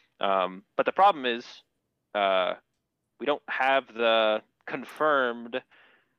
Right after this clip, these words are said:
travel award and stipends for players for, uh,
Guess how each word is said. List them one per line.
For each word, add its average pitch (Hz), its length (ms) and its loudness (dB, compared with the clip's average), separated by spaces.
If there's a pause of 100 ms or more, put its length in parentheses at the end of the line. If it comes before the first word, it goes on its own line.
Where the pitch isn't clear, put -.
(140)
travel 143 300 2
award 110 520 0
and 110 160 -10
stipends 120 880 -2
for - 180 -8
players 110 640 0 (320)
for, 110 720 -2 (500)
uh, 92 480 2